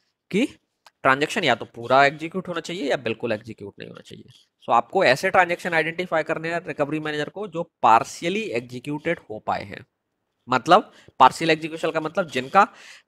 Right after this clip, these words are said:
लॉग फाइल में आपको टीआई स्टार्ट रिकॉर्ड तो मिल रहा है ट्रांजैक्शन टीआई के लिए, लेकिन टीआई ट्रांजैक्शन जो है उसका ना तो आपको कमिट रिकॉर्ड मिल रहा है और ना ही अबॉर्ट रिकॉर्ड मिल रहा है।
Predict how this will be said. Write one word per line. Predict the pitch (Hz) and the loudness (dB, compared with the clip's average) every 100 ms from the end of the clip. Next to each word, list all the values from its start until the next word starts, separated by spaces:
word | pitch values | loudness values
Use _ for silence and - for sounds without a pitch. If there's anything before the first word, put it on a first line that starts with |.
| - | 0
लॉग | 127 147 - | 6 6 6
फाइल | 180 175 | 4 6
में | |
आपको | 175 - 190 | 2 0 -6
टीआई | 156 147 160 180 | 2 6 6 4
स्टार्ट | - 151 170 | 2 4 4
रिकॉर्ड | 175 170 170 | 2 -2 -2
तो | 180 | -2
मिल | 175 190 | -2 2
रहा | 143 | 2
है | 104 - _ _ - | 0 -6 _ _ -2
ट्रांजैक्शन | 110 120 - 135 | -2 0 -6 -6
टीआई | 127 110 113 | 0 0 0
के | 120 | -2
लिए, | 143 202 - - | -4 -8 -16 -4
लेकिन | 147 202 | -2 -2
टीआई | 196 160 143 165 | -2 2 6 6
ट्रांजैक्शन | 185 147 147 - | 4 0 -2 -4
जो | 170 170 | -4 -2
है | |
उसका | 175 - 185 | -2 2 2
ना | 139 123 | 4 0
तो | - | 2
आपको | 175 - 160 | 0 0 -2
कमिट | - 110 131 151 | -2 -2 -2 -4
रिकॉर्ड | 151 156 | 0 -2
मिल | 160 165 | 0 -2
रहा | 165 170 | 0 0
है | 220 _ _ - | -2 _ _ -6
और | 127 131 | -6 -2
ना | 123 | -2
ही | 151 196 - | -2 -4 0
अबॉर्ट | 127 135 135 117 | 2 2 0 -2
रिकॉर्ड | 107 101 | -6 -6
मिल | 101 92 | -6 -10
रहा | - | -10
है। | - | -12